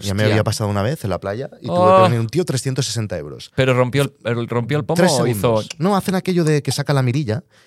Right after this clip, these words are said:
Speaker 1: y ponen un palo y entonces hacen clac y te abren la, te lo abren con el pomo.
Speaker 2: Hostia,
Speaker 1: Sí,
Speaker 2: qué
Speaker 1: brutal.
Speaker 2: fuerte, tío.
Speaker 1: Trescientos sesenta euros, ¿vale? Ya está.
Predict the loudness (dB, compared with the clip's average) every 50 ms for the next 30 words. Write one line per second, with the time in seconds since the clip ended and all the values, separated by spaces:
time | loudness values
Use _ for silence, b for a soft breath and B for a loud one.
0 | b b b -2 0 2 2 4 4 4 2 2 2 0 0 0 -2 -2 -4 -8
1 | _ _ b b b b b b -2 0 2 2 0 0 -2 -8 _ -12 -8 -6
2 | -4 -4 -6 -6 _ _ _ _ -6 -6 -6 -6 -8 -10 -10 -8 -4 0 0 2
3 | 2 2 2 2 2 2 2 2 2 2 0 -2 -4 b b b b b 0 2
4 | 4 4 4 4 4 4 4 4 4 2 0 0 -2 -2 -2 -4 -6 -10 -14 _
5 | _ _ _ _ _ _ _ _ _ _ _ -6 -6 -6 -6 -8 _ -18 -20 -14
6 | -10 -8 -8 -6 -6 -6 -6 -6 -6 -8 -10 -10 -14 -20 -12 -6 -4 -4 -2 -2
7 | -4 -4 -4 -6 -6 -8 -8 -8 -8 -10 -10 -12 -16 -18 -18 -14 -10 -8 -8 -8
8 | -8 -10 _ _ B B B B B B B B B B -4 -4 -2 -4 -6 -8